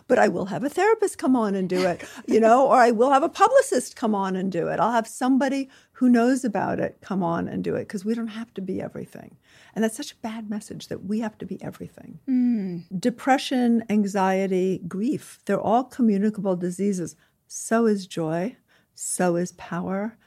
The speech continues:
Speaker 1: So is hope. One of the things that I do in How to Rule the World from Your Couch, which was meant to be a textbook, I,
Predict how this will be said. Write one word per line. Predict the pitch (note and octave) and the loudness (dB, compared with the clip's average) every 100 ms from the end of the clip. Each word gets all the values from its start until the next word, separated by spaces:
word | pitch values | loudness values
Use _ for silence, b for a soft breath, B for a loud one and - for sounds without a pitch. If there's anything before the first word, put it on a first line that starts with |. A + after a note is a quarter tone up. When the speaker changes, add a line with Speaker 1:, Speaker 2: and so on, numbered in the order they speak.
| _ | _
Speaker 1:
So | - - - F#3+ | -14 -6 -2 -2
is | - | -4
hope. | - E3+ F3 C#4+ _ b b b b | -8 -4 -4 -4 _ b b b b
One | G#3+ A#3+ C#4 | 2 4 4
of | C4 | 2
the | |
things | B3+ G3 F#3 F3 | 0 0 -2 -2
that | F3+ | 0
I | F3 E3+ | 4 4
do | E3 F3 | 2 0
in | E3+ E3+ | 0 -2
How | E3 F3+ | -4 -2
to | F3+ | 0
Rule | E3+ E3+ | 0 0
the | |
World | E3 E3 D#3+ | 0 -2 -4
from | D#3+ | -6
Your | - | -8
Couch, | - E3 - - - | -6 -4 -4 -6 -4
which | G#3+ - | -4 0
was | F#3+ F#3 | -2 2
meant | G3 A3 A3 | 2 2 0
to | F#3+ | -2
be | E3 | -2
a | |
textbook, | D#3 - C3 - - - - | -4 -6 -10 -8 -10 -6 -2
I, | - | -4